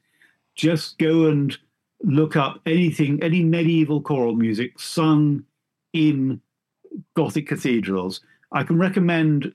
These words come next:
John Rutter, R U T T E R, um, and the Cambridge Choir, who quite often sing at the Lady Chapel of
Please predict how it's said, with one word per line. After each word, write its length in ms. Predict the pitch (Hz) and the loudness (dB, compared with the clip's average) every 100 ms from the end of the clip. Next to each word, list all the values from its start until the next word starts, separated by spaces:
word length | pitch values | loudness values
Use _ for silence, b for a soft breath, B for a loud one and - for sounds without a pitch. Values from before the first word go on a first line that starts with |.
| 120 | -4
John 340 | 160 156 156 | 0 2 2
Rutter, 480 | 135 120 - 156 160 190 285 | 0 -2 -2 -2 -2 -6 -10
R 240 | 160 156 156 | -4 0 2
U 240 | 143 139 | 2 0
T 280 | 143 135 127 | -2 -2 -4
T 320 | - 127 123 - | -2 0 0 0
E 220 | 127 135 | 0 0
R, 440 | - 113 120 131 - b b b - | -2 -2 0 -2 -4 b b b -10
um, 440 | - 123 123 120 127 | -4 -2 0 0 0
and 160 | 135 | -2
the 60 | 131 | 0
Cambridge 440 | 165 165 151 117 | 0 2 2 0
Choir, 440 | - 123 113 117 113 _ _ - | -2 -2 0 -2 -6 _ _ -10
who 100 | 123 | -4
quite 240 | 160 156 | 0 0
often 220 | 139 135 | 0 -2
sing 200 | 120 147 | -2 -2
at 80 | 135 | -2
the 80 | 135 | -2
Lady 380 | 127 147 135 127 | 0 0 0 -2
Chapel 320 | 127 113 | -4 -4
of 80 | 113 | -4